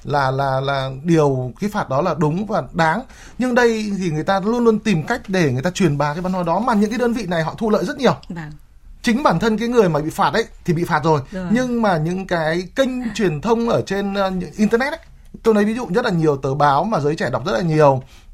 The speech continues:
Speaker 1: Tôi không tiện nói tên ở đây nhưng mà rõ ràng đang truyền bá những cái hành vi phản cảm này rất là nhiều. Từ việc chụp ảnh, từ việc khoe thân, khoe giàu.
Speaker 2: Vâng.
Speaker 1: Tất cả những cái hành vi của những cái gọi là những cái trang tin, tôi gọi là những trang tin này,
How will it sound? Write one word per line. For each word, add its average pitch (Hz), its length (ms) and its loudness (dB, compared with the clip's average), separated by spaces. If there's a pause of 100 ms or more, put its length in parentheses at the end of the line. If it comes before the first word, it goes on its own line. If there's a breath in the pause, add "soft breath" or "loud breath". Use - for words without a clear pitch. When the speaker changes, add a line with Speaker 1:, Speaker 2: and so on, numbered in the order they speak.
(140)
Speaker 1:
Tôi 208 100 2
không 214 160 -4
tiện 226 160 -2
nói 156 140 0
tên 190 140 0
ở 160 60 2
đây 180 320 4
nhưng 180 200 -2
mà 151 140 0
rõ 143 240 -2
ràng 180 180 0
đang 160 200 -2
truyền 139 260 -2
bá 131 180 -2
những 160 180 -8
cái 214 120 -8
hành 170 160 -4
vi 170 120 -4
phản 131 180 -6
cảm 113 240 -6
này 113 140 -6
rất 120 140 -4
là - 60 -4
nhiều. 147 260 0 (340 loud breath)
Từ 160 160 4
việc - 260 0
chụp 139 240 -4
ảnh, 135 280 -2
từ 143 140 -2
việc 131 240 -2
khoe 190 140 -2
thân, 202 280 -2
khoe 202 160 0
giàu. 165 380 4
Speaker 2:
Vâng. 185 180 -6
Speaker 1:
Tất 320 220 0
cả 214 240 2
những 170 200 -6
cái 190 380 -4
hành 196 260 -4
vi 233 320 -4
của 165 180 0
những 160 240 -8
cái 170 480 -4
gọi 208 140 -4
là 156 100 -2
những 147 120 -4
cái 196 120 -6
trang 233 140 -2
tin, 240 320 -4
tôi 208 140 -10
gọi 185 140 -4
là 151 80 -6
những 175 180 -2
trang 202 200 -6
tin 208 160 -4
này, 165 140 -2